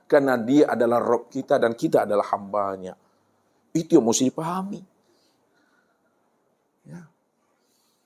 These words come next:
Jangan kita itu berdagang dengan Tuhan. Kalau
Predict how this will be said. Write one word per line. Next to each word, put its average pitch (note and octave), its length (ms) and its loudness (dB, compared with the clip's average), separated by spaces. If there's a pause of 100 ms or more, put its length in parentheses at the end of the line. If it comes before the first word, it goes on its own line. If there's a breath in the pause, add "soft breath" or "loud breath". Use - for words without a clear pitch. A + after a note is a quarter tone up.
Jangan F3 400 4
kita D3 320 4
itu C4 720 2 (2500)
berdagang C3 560 2
dengan A2 240 -2
Tuhan. C3+ 320 -6 (640)
Kalau A2+ 560 2